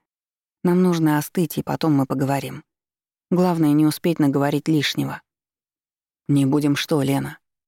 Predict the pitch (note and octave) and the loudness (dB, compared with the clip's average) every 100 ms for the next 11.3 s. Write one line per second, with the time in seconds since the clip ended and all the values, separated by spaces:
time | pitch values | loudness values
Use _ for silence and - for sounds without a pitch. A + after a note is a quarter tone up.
0 | - C3+ D3 G3+ G#3 - - _ - C3+ | -6 0 2 2 0 -8 -18 _ -4 -2
1 | C3 C3+ E3+ _ _ _ _ _ - G#3 | -2 -6 -8 _ _ _ _ _ -8 -4
2 | G3+ F3+ E3 - D#3+ D3 C#3+ - D3+ - | -2 0 -2 -2 -2 0 -2 -4 -6 -4
3 | D3+ C#3+ D3 - _ _ _ _ - D#3 | -4 -4 -10 -16 _ _ _ _ -2 0
4 | D#3+ D#3+ D#3 D3+ E3 D#3+ D#3 - D3+ D3+ | 0 0 0 0 2 2 2 0 0 2
5 | E3+ G3+ C#3 D3+ _ _ _ _ _ _ | 2 0 -4 -12 _ _ _ _ _ _
6 | _ - E3+ F3 F3 B2+ - C#3 - D3 | _ -6 -4 -2 -2 -2 -6 -6 -4 -2
7 | - D3 C#3 - D3+ - B2+ B2 B2+ B2 | 0 2 0 -2 -2 0 -2 -2 -6 -6
8 | G2 _ _ _ _ _ _ - G#3 D3+ | -10 _ _ _ _ _ _ -8 -4 -4
9 | D3 C3+ C3+ C#3+ - D#3 F3+ E3 C#3+ D#3 | -2 -2 -2 -2 -2 -2 0 2 2 0
10 | - C#3 C3+ C#3 D3+ C#3+ - C#3 C#3 C#3+ | 0 0 2 2 0 -2 -2 -2 0 0
11 | C#3 B2+ | 0 -2